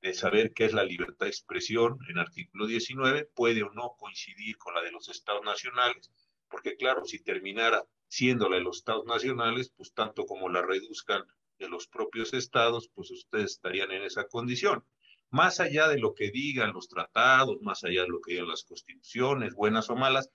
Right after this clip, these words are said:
para ustedes, ¿cómo está conceptualizada la libertad de expresión? ¿Cuáles son sus distintos ámbitos? Y esto que te decía, ¿cómo lo, la operativizan esta categoría en la, sus distintas acciones?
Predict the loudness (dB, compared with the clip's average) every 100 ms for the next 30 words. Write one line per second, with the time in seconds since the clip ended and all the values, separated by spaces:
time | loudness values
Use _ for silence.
0 | _ _ 2 4 4 2 0 2 2 -4
1 | -8 -10 -8 -4 0 0 -2 -4 -4 -6
2 | -2 0 0 2 4 6 4 0 _ -8
3 | -4 -2 0 -2 0 -2 -2 -6 -4 0
4 | 0 0 -2 -4 -4 -12 -18 _ -20 -20
5 | -16 -2 -2 -2 -8 -14 -16 _ _ _
6 | -14 -10 -8 -8 -10 -8 -8 -8 -8 -8
7 | -8 -8 -8 -4 -2 -2 -4 -12 _ -8
8 | -2 -2 -2 -4 -4 -4 -8 -14 -12 -10
9 | -10 -10 _ _ -12 -10 -6 -6 -6 -8
10 | -8 -6 -6 -8 -10 -16 -18 _ _ _
11 | -16 -16 -18 -20 -20 -18 -16 -6 -6 -6
12 | -12 -16 -18 _ _